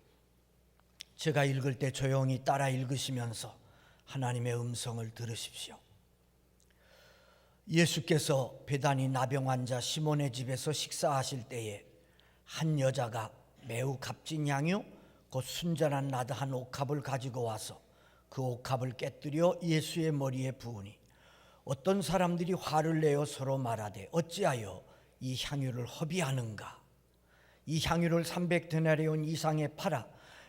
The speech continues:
가난한 자들에게 줄 수 있었겠도다." 하며 그 여자를 책망하는지라. 예수께서 이르시되, "가만두라. 너희가 어찌하여 그를 괴롭게 하느냐? 그가 내게 좋은 일을 하였느니라.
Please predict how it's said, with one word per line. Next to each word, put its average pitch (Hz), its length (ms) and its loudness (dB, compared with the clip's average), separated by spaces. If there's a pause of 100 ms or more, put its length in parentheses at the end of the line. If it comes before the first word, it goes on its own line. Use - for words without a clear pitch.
(160)
가난한 135 500 0
자들에게 117 460 -4
줄 139 200 -6
수 - 180 -6
있었겠도다." 160 840 -2
하며 156 400 0 (500)
그 143 220 -2
여자를 127 920 -2
책망하는지라. 135 1080 -4 (640)
예수께서 185 580 4
이르시되, 190 640 0
"가만두라. 160 840 2 (680)
너희가 139 360 4
어찌하여 147 520 2
그를 156 260 0
괴롭게 165 480 2
하느냐? 123 440 0 (600)
그가 131 260 -2
내게 120 280 -4
좋은 143 480 0
일을 147 440 0
하였느니라. 117 720 -6